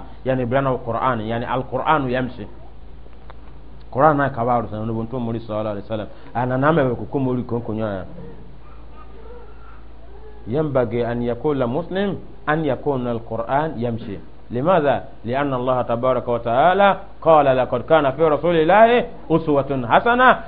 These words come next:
لمن كان يرجو الله واليوم الآخر." You know what I was going to say? We should be a moving Quran. Sema ukumuli on yambo kakaye. "لقد كان لكم." Ala nyo ni fi Rasulillah,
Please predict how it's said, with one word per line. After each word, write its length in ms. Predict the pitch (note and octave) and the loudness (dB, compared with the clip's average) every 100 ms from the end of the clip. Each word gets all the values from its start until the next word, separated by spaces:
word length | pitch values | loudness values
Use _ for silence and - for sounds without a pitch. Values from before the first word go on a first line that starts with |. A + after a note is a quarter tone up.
| - | 2
لمن 280 | F3 E3+ C3+ | 4 6 6
كان 180 | D#3+ D3+ | 4 6
يرجو 320 | C#3 D3 B2+ | 4 4 2
الله 340 | B2+ C3+ B2 A#2 | 2 4 4 4
واليوم 400 | A2 A#2 A#2+ G#2+ | 2 0 -2 -2
الآخر." 380 | G2+ A2 G2 E2 - - - - | -2 -2 -2 -8 -12 -14 -16 -8
You 80 | C3 | -2
know 140 | D#3+ | 0
what 160 | D3+ C#3 | 2 2
I 60 | C3 | 2
was 100 | B2 | 0
going 180 | E3 | -4
to 320 | D#3 C#3+ C#3 C3 | -2 -2 -2 -2
say? 60 | |
We 160 | B2 A#2+ | -4 -4
should 160 | B2 | -4
be 160 | D3 D#3+ | 0 2
a 40 | B2 | 2
moving 340 | C3+ D3 D3+ | 0 0 -2
Quran. 520 | C#3+ C3+ F3+ F#3+ A2+ - - - - - - - - - - - - | -2 2 8 8 6 -2 -16 -16 -16 -16 -16 -16 -16 -16 -16 -2 6
Sema 280 | E3+ F3+ | 8 8
ukumuli 440 | D3 C3+ C#3+ E3 E3 | 6 4 2 4 4
on 100 | C#3 | 4
yambo 300 | B2 C3+ B2+ | 2 2 2
kakaye. 480 | B2 B2 A#2+ G#2 A2 | 2 2 2 0 -4
"لقد 340 | B2 D#3 C#3+ | -2 -2 0
كان 260 | D#3 C#3+ B2 | 2 2 2
لكم." 360 | C3 C3 A2 E2+ - - D3+ | 0 -2 -4 -10 -14 2 8
Ala 340 | D#3 E3 C3+ | 12 12 10
nyo 280 | C3+ C#3+ B2+ | 8 4 4
ni 80 | A#2 | 2
fi 120 | D#3 | 2
Rasulillah, 680 | D3 B2+ D#3+ D3 D#3+ G3 | 4 2 2 4 8 8